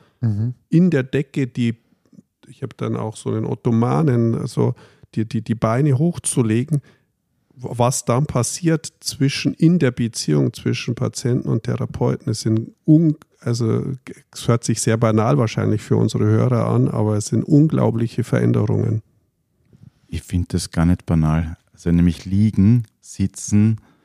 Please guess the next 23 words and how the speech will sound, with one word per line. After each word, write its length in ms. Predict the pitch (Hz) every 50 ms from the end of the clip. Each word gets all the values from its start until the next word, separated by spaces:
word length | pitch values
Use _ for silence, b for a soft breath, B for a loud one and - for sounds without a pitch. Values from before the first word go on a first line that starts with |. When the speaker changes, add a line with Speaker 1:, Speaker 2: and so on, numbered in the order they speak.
| b b b b b b _
Speaker 3:
oder 300 | - 95 95 92 98 98
so, 260 | - - 104 101 92 82 - _ _
das 140 | - 92 87
Erste, 260 | 92 101 107 - 110
was 80 | 104 95
du 80 | 98
beschrieben 320 | 85 98 85 98 107 110 110
hast 160 | 104 - -
mit 120 | 101 85
vorn 240 | - - 90 92 101
sitzen, 300 | 101 104 95 - - 101
das 120 | 92 90
ist 40 | 92
ja 80 | 101 92
fast 280 | - 98 95 - -
weglaufen 480 | 90 92 - - 82 76 78 - 90 78
können. 340 | - - 73 76 78 76 -
Speaker 2:
Mhm. 140 | - 113 131 - _
Speaker 3:
Da 120 | - 90 -
bin 120 | - 95
ich 60 | 92
ja 80 | 90 87
fluchtbereit. 840 | - - - 110 - - - - 80 73 - 69 71 76 - -